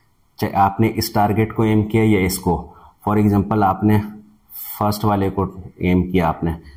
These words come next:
ये आपके प्रोजेक्टाइल जा रहा है, इधर हिट हुआ, उसको कहीं भी लगी क्रिटिकल जगह पे या नहीं, वो आपकी किस्मत है। Uh, whereas अगर आप लोग shotgun से fire करेंगे,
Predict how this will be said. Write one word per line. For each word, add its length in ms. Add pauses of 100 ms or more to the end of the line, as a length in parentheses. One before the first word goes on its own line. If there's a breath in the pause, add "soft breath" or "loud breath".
(180 loud breath)
ये 100
आपके 320
प्रोजेक्टाइल 720
जा 160
रहा 140
है, 200
इधर 220
हिट 240
हुआ, 300 (320 loud breath)
उसको 320 (220)
कहीं 240
भी 80
लगी 280
क्रिटिकल 600 (500 loud breath)
जगह 360
पे 380
या 140
नहीं, 240 (140)
वो 80
आपकी 320
किस्मत 460
है। 240 (1160 loud breath)
Uh, 220
whereas 460
अगर 180
आप 200
लोग 140
shotgun 380
से 140
fire 260
करेंगे, 460